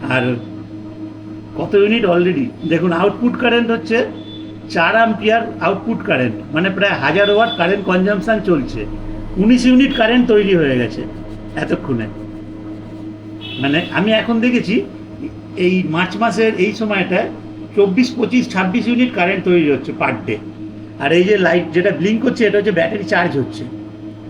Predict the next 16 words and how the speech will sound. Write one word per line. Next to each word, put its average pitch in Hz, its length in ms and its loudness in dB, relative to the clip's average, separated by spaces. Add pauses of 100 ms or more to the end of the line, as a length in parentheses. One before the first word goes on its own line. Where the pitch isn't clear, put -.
(340)
আর 147 120 2
এটা 175 120 2
হচ্ছে 208 200 -2
প্যানেল 190 320 0
থেকে 208 140 4 (100)
পিভি, 190 220 2 (120)
প্যানেল 175 280 0
থেকে 202 200 0
ইলেকট্রিক 185 380 -2
তৈরি 196 260 4
হচ্ছে 214 240 -4
সেই 185 200 2
সিগন্যাল। 117 340 -6 (840)
আর 143 140 0
এটা 208 180 2
যে 220 60 0